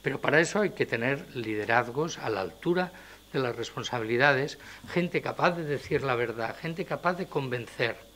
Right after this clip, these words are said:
Y yo creo que en eso vosotros, que podéis dar lecciones a todos los demás, tenéis también que, que ayudarnos. Yo sé que en el País Vasco hay preocupación porque los datos de la pandemia son malos, digámoslo así,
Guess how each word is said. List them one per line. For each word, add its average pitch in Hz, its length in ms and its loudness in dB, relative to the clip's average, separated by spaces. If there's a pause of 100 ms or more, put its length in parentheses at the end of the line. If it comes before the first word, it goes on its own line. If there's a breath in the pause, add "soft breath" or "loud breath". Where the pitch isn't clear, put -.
(600 loud breath)
Y 135 100 -4
yo 147 160 2
creo 160 240 4
que 143 120 -2
en 139 100 2
eso 147 280 0
vosotros, 135 580 -2
que 127 120 -10
podéis 131 360 -2
dar 127 180 2
lecciones 131 640 -2 (420 loud breath)
a 127 100 -6 (220)
todos 151 400 4
los 117 160 0
demás, 117 480 -2 (420 loud breath)
tenéis 131 280 2
también 123 360 0
que, 123 300 4
que - 140 -2
ayudarnos. 107 720 -2 (500 loud breath)
Yo 147 100 0
sé 139 180 4
que 120 60 -2
en 120 60 -4
el 113 80 -8
País 120 220 -4
Vasco 120 340 -4
hay 120 140 -2
preocupación 147 840 0 (400 loud breath)
porque - 220 -8
los 107 180 -6
datos 135 300 0
de 127 100 0
la 123 140 2
pandemia 123 640 0 (360 loud breath)
son 131 520 0 (200)
malos, 175 520 2 (280)
digámoslo 127 380 -6
así, 208 320 0